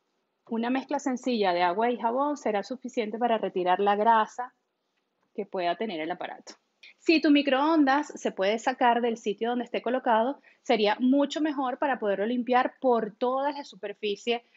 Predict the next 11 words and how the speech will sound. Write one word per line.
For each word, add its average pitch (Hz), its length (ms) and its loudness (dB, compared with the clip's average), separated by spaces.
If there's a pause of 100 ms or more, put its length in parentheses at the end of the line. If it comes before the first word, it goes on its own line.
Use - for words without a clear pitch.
(160)
exterior 208 800 2
con 339 220 2
la 262 100 2
misma 233 800 -4 (160)
mezcla 233 520 -2
de 220 220 0
agua 202 460 0
y 220 140 -10
jabón. 170 400 -8 (140)
Para 269 420 0
eso, 349 220 -8